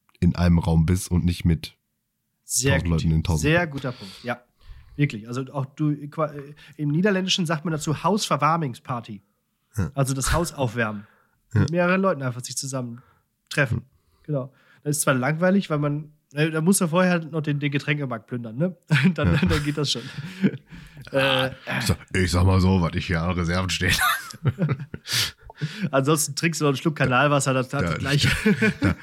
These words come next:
Speaker 1: da muss man sich den teuren Whisky, den Whisky halt einfach auch mal ergebnisorientiert geben. <laughs>
Speaker 2: Ergebnisorientiert. Ja, sehr gut. Ja, ähm, und, äh, ja gut, dann haben wir die Unterhaltung abends, haben wir dann ja geklärt, tagsüber.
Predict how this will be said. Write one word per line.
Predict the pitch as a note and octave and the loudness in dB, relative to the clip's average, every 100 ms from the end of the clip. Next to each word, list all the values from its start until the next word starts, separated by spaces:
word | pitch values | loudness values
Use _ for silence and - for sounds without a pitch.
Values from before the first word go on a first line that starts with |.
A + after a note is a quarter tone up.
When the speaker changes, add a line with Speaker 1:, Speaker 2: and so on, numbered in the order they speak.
| D4 | -6
Speaker 1:
da | - F#2+ | 0 4
muss | A2 - | 4 4
man | A2 | 2
sich | A2+ | 4
den | A2+ G#2+ | 2 0
teuren | - A2 A2 G#2+ | 4 4 6 4
Whisky, | A2 - A#2 | 2 4 4
den | G#2+ G2+ G2 | 4 4 4
Whisky | A2 - | 4 4
halt | G#2 G#2 | 4 4
einfach | G#2 G#2 G2+ | 2 2 2
auch | G#2 | 2
mal | G#2 F#2+ | 4 2
ergebnisorientiert | F#2+ G2+ G#2 F2 F2 E2+ F#2 - | 2 2 2 2 0 0 -2 0
geben. | F2+ E2+ A2+ - | -2 0 0 -4
<laughs> | - D3+ | -4 2
Speaker 2:
Ergebnisorientiert. | C#3 D#3 - D3 C3 C#3 C#3 B2 A#2 - A2+ _ - | 2 2 -4 -4 -4 -2 -4 -4 -6 -14 -18 _ -2
Ja, | D#3 D3+ - | -2 -2 -14
sehr | C3 | -16
gut. | B2+ A#2+ - G3 F3+ | -16 -20 -18 -12 -2
Ja, | D#3 D3+ E3 D#3+ E3 | 0 2 2 4 4
ähm, | D#3+ D#3+ | 0 -4
und, | F3 D3 - | -6 -6 -4
äh, | D#3+ C#3+ C3+ - _ | 0 0 -2 -10 _
ja | F3 D3+ | -2 0
gut, | D3+ | 0
dann | D3 | 0
haben | D#3 | 0
wir | D#3 | 0
die | D#3 | -2
Unterhaltung | D#3 D3+ C#3+ F3 F#3 C#3 - - | -4 -4 -2 0 -2 -4 -12 -4
abends, | C#3 D#3+ B3+ F#3+ | 0 0 0 -4
haben | F3 | -2
wir | C#3 | -2
dann | C3+ | -2
ja | C3 | -4
geklärt, | B2 D#3 G3+ - - | -4 0 0 0 -4
tagsüber. | D3+ D#3 A3 C4+ | -4 -4 -4 -6